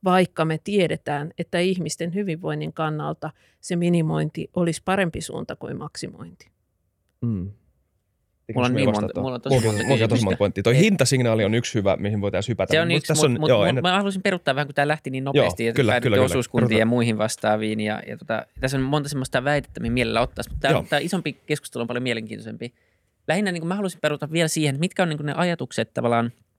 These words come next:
Speaker 3: tai mistä, mi-, mikä on se, ö, logiikka tai, tai ne syyt, miksi, äm, miksi tämmöisessä, jos niinku ajatellaan vaikka kommunistisesti, niin, niin tota, tai ylipäänsä miksi me nähdään, että, että vaikka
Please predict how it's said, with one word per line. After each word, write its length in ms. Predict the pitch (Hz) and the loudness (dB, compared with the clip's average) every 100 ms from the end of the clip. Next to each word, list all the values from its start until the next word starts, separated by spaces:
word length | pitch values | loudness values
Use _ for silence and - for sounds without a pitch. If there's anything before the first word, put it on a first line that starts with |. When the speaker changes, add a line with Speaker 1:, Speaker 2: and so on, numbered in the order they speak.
| _ _ _ - | _ _ _ -4
Speaker 3:
tai 100 | 123 | -2
mistä, 280 | 170 - - - | 0 0 -2 -4
mi-, 160 | 165 - - | -8 -8 -4
mikä 160 | 185 | -2
on 80 | 165 | 0
se, 240 | 156 135 - - 131 127 127 | 2 2 0 -2 2 2 0
ö, 40 | - _ _ - | -4 _ _ -8
logiikka 600 | 139 147 156 143 - 117 | 0 0 0 -4 -4 -4
tai, 420 | - 117 113 113 - _ | 0 2 4 2 -4 _
tai 200 | - 107 | -2 0
ne 80 | 113 | 0
syyt, 480 | 117 - 156 135 - | 0 -2 0 -2 -2
miksi, 540 | 113 117 - - - - - 113 110 | -4 -4 -4 -6 -6 -8 -4 0 0
äm, 160 | 110 113 _ _ _ _ _ _ _ _ _ _ - | -2 -6 _ _ _ _ _ _ _ _ _ _ -4
miksi 220 | 123 - | -4 0
tämmöisessä, 680 | 139 135 127 127 - 117 117 | 0 0 -2 -2 0 0 0
jos 260 | 123 127 - | -2 -4 -4
niinku 220 | 127 113 | -4 -2
ajatellaan 400 | 120 117 110 107 | 0 0 0 0
vaikka 200 | 110 110 | -2 -4
kommunistisesti, 500 | 110 110 120 - 117 117 | -2 -2 -2 -6 -6 -4
niin, 260 | 113 113 120 | -2 -4 -4
niin 200 | 117 110 | -4 -6
tota, 320 | - 113 110 117 _ - | -4 -2 -2 -4 _ -4
tai 100 | 131 | 0
ylipäänsä 360 | 139 139 131 | 2 2 0
miksi 300 | 131 156 - | 0 -2 -2
me 80 | 139 | -2
nähdään, 460 | 131 123 120 110 110 | 0 0 0 0 0
että, 340 | 117 - 107 - | -4 -4 -4 -4
että 240 | - - | -12 -2
vaikka 360 | 113 107 - | -2 -2 -2